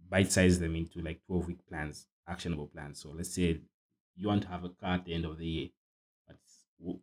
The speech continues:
in these first twelve weeks, what can you do that will fit into those? So you, you set goals for those twelve weeks. So that's how I'm trying to sort of, like, go through, uh, the year coming.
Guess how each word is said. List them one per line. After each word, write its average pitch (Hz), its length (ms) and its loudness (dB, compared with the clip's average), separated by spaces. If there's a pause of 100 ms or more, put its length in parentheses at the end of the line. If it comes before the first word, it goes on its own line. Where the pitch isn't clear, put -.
(120)
in 101 200 4
these 104 180 8
first - 320 0
twelve 87 220 6
weeks, 82 200 -6
what 87 180 -6
can 82 140 -2
you 85 100 2
do 78 140 -6
that 80 180 -6
will - 160 -20
fit 78 120 -12
into 71 260 -12
those? 73 260 -16
So 85 120 -14
you, 78 140 -6 (140)
you 87 80 -20
set - 200 -2 (100)
goals 80 240 -4
for - 160 -20
those 71 340 -12 (460)
twelve 76 200 -12
weeks. - 300 -16
So 71 240 -14
that's 80 180 -12
how 82 100 -8
I'm 71 100 -10
trying 80 220 -12
to - 100 -20
sort - 220 -18
of, - 120 -20
like, 71 140 -20 (760)
go 82 140 2 (140)
through, 80 400 0 (640)
uh, 76 160 -6 (440)
the 73 60 -14
year 80 220 2
coming. 82 500 0